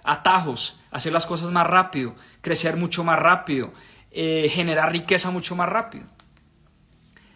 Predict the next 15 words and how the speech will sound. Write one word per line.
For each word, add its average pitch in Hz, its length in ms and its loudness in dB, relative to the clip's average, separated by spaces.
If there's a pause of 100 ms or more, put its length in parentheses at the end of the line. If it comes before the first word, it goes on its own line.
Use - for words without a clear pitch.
(560)
Y 202 160 -2
como, 202 840 2 (720)
em, 165 760 0 (840)
tratamos 247 500 2
de 294 100 -2
conseguir 180 500 0
esos 190 200 0
resultados 156 920 0 (140)
que 117 120 -8
toman 202 400 -2
tiempo, 180 440 -4 (760)
terminamos 165 560 -2
estrellados. - 840 -8 (580)
Alguna 170 480 4
vez, 196 580 4